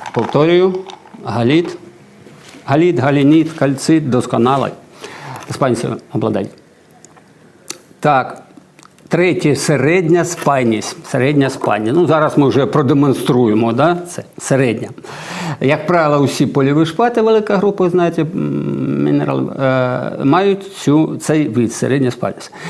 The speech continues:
Е, мінерал розколюється на окремі уламки з рівними, як правило, ну, і рівні, і нерівні.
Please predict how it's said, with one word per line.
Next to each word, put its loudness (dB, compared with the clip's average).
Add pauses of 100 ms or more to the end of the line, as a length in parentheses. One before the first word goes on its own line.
(220)
Е, 2
мінерал 4
розколюється 0
на 2
окремі 2 (120)
уламки 0 (120)
з -2
рівними, 4
як -2
правило, 2
ну, 4
і 2
рівні, 2
і -4
нерівні. 0